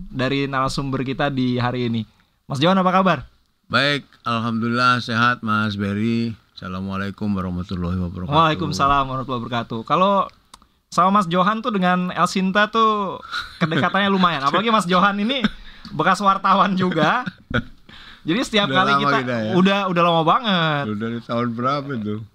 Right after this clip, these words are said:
Speaker 1: Dari
Speaker 2: Saya pernah dapat penghargaan loh dari El
Speaker 1: Betul,
Speaker 2: Sinta.
Speaker 1: iya, iya, iya,
Speaker 2: Iya.
Speaker 1: iya, iya. Tahun berapa Mas? Masih ingat nggak?
Speaker 2: Eh, dua ribu tujuh, dua ribu delapan kalau nggak
Speaker 1: Oh,
Speaker 2: salah.
Speaker 1: saya belum gabung di El Sinta.
Speaker 2: Iya.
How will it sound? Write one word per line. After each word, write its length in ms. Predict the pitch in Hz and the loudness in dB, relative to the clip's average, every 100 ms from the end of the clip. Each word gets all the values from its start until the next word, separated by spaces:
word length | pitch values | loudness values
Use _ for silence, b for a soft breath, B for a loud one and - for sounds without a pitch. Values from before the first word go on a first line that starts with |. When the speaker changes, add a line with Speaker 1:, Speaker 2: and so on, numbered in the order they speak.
| _ | _
Speaker 1:
Dari 340 | 127 123 170 | -2 0 2
Speaker 2:
Saya 140 | 180 | 2
pernah 180 | 190 196 | 4 2
dapat 220 | 202 196 196 | 2 0 0
penghargaan 460 | 208 190 190 220 | 0 0 2 2
loh 140 | 185 123 | 2 0
dari 180 | 117 120 | 0 -2
El 100 | 131 | -2
Speaker 1:
Betul, 280 | 139 190 262 | 0 2 2
Speaker 2:
Sinta. 100 | 233 | 4
Speaker 1:
iya, 120 | 254 233 | 4 4
iya, 160 | 226 | 2
iya, 20 | |
Speaker 2:
Iya. 180 | 180 175 160 | 2 0 0
Speaker 1:
iya, 140 | 156 | -2
iya. 180 | 151 151 123 | -2 -6 -2
Tahun 180 | 165 | 0
berapa 160 | 165 240 | 2 0
Mas? 140 | 143 | 0
Masih 180 | 135 185 | -6 -6
ingat 80 | 196 | -6
nggak? 140 | 113 - - _ | -8 -12 -20 _
Speaker 2:
Eh, 260 | 107 107 107 | -6 -2 -2
dua 180 | 110 113 | -2 -4
ribu 300 | 123 120 127 | -2 -4 -6
tujuh, 260 | 139 131 | -6 -6
dua 140 | 139 135 | -4 -4
ribu 160 | 139 | -4
delapan 320 | 143 147 - 139 | 0 -2 -2 -6
kalau 200 | 104 95 | -6 -6
nggak 120 | 92 | -6
Speaker 1:
Oh, 60 | 90 | -4
Speaker 2:
salah. 80 | 131 | 0
Speaker 1:
saya 120 | 185 | 2
belum 140 | 135 123 | 2 0
gabung 260 | 147 156 | 0 -2
di 80 | 127 | -6
El 80 | 120 | -8
Sinta. 300 | 127 123 104 | -10 -12 -12
Speaker 2:
Iya. 420 | 110 104 92 87 | -10 -8 -8 -12